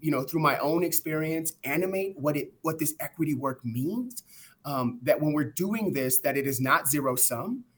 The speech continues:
that we are all benefiting, that, that Colorado, our economy, everything is benefiting by us serving those who are most disproportionately impacted and, and unable to really persist, that this benefits us all.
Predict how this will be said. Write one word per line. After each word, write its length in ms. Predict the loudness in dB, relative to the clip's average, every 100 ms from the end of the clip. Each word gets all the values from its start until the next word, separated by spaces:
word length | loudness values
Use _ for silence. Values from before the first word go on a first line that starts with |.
| _ _ _
that 140 | 2 4
we 140 | 6
are 160 | 4 2
all 240 | 0 0 2
benefiting, 760 | 0 0 0 -2 -8 -10 -18 _ _ _ -4
that, 200 | -4 -4 _ -4
that 180 | -2 0
Colorado, 720 | 0 2 2 0 0 0 0
our 180 | -2 -2
economy, 680 | -4 -4 -4 -2 0 0 -4 -12 -20 _
everything 480 | -2 0 0 -2 0
is 100 | 0
benefiting 640 | 2 2 2 -2 -4 -4 -10 -10
by 200 | -4 -4 2
us 200 | 6 8
serving 480 | 8 6 4 2 0
those 280 | 0 0 0
who 120 | -2
are 80 | -2
most 380 | 0 0 -2 -4
disproportionately 840 | -4 -4 -8 -6 -6 -4 -4 -4
impacted 560 | -4 -6 -6 -8 -6 -8
and, 140 | -6 -6
and 140 | -2
unable 360 | 0 0 -2 -4
to 140 | -6 -8
really 240 | -6 -4 -6
persist, 720 | -6 -4 -2 0 0 -2 -10 _ -20 _ -2
that 180 | 0 4
this 160 | 4
benefits 500 | 4 2 2 -2 -4
us 140 | -6 -8
all. 280 | -10 -10